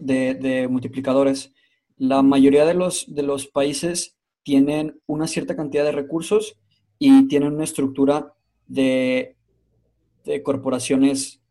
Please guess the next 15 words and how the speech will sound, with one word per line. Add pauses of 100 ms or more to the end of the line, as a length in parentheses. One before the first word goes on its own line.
(200)
eh,
o
de
instituciones (560)
dentro
de,
del,
del
país,
¿no?
Hay,
hay
instituciones
que
organizan